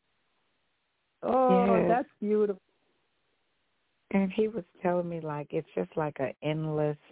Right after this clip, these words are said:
Speaker 2: blessing. He said, "There's no ending." He said, "This what happens." He said, "When I reward them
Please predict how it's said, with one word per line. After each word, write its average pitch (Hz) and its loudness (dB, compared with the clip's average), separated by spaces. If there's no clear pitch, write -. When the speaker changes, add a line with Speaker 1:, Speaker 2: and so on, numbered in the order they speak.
Speaker 2:
blessing. - -8
He 190 -2
said, 160 -6
"There's 156 -8
no 160 -12
ending." 165 -10
He 165 -10
said, 165 -4
"This 196 0
what 208 0
happens." 151 -6
He 165 0
said, 160 -6
"When 147 -6
I 143 -6
reward 135 -4
them 135 -6